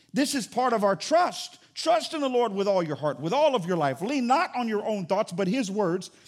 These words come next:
"In all your ways, acknowledge him." In other words, bring him into everything. Everything. If he can't come in, don't do it. If wherever you're going, he can't sit in the room, you probably shouldn't be in the room.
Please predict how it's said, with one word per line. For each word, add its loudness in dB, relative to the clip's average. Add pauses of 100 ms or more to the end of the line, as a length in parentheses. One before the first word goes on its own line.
(220)
"In 2
all 4
your 0
ways, -2
acknowledge 0
him." 0
In -2
other 0
words, 2
bring -4
him 2
into 0
everything. -4 (800)
Everything. 4
If 0
he -2
can't 0
come 0
in, 0
don't -2
do 2
it. -8 (1800)
If 2
wherever 6
you're 2
going, 2
he 2
can't -2
sit -2
in -2
the 0
room, 0
you 0
probably -2
shouldn't -6
be -4
in -4
the -4
room. -8